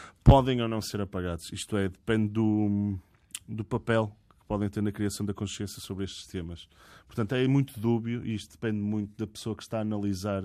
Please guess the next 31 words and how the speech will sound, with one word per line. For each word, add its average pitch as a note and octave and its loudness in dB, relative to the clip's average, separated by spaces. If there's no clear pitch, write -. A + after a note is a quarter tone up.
e F#2+ -4
a F#2+ -2
gerir F#2+ -4
as G2+ -4
queixas G2+ -2
do, G2 -2
no, F#2+ 0
no G2 0
Facebook. - -6
E, G2 -4
portanto, - -2
é, G2 -2
é G#2+ 2
mesmo A2 2
isso G#2 -2
que - -12
o G#2+ 4
volume A#2+ 4
das A#2+ 2
publicações A2+ 4
e G#2+ 0
tempo A2+ 0
de - -14
decisão A2 -2
dos G#2 -4
moderadores G#2 0
normalmente G#2 -4
são G2+ -6
dez G#2 -6
segundos. G2+ -6
Dificul-, A2 -4